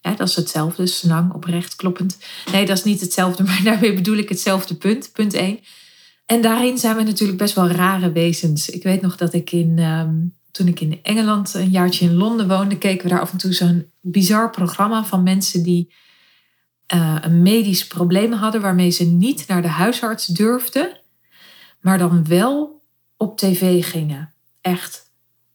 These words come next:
onnavolgbaar, <laughs> maar zo zitten we blijkbaar in elkaar.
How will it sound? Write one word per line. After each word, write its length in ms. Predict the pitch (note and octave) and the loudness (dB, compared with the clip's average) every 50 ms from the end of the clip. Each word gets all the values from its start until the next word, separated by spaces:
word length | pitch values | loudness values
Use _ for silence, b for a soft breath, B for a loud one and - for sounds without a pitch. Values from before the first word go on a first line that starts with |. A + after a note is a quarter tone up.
| _ _ _ _ _ | _ _ _ _ _
onnavolgbaar, 1120 | _ C#4 C4+ C#4 C4 A3 F#3 F3 E3 F#3 F3+ F3 G3 G3+ - - F#3 G3 G#3+ A#3+ D4 D#4 - - - | _ 0 2 2 2 2 2 2 2 2 2 0 0 0 -4 -4 -4 -4 -2 -4 -6 -8 -8 -12 -16
<laughs> 140 | - - - | -16 -6 -2
maar 180 | G3 F#3+ F#3 | -2 0 0
zo 200 | - - A#3 A3+ | 2 2 2 2
zitten 320 | A3+ A3+ A#3 A#3 A#3 - G3+ | 2 2 0 -2 -2 -4 -4
we 120 | F#3+ F3 | -2 0
blijkbaar 420 | E3+ F#3 - - - - F#3 F#3 | 0 0 0 0 -2 -2 -4 -4
in 160 | - F#3+ F3+ E3+ | -2 -2 -2 -2
elkaar. 540 | E3 D3+ - F#3 F#3 F3 D#3 E3 E3 B | -2 -2 -2 -2 0 0 -2 -6 -8 B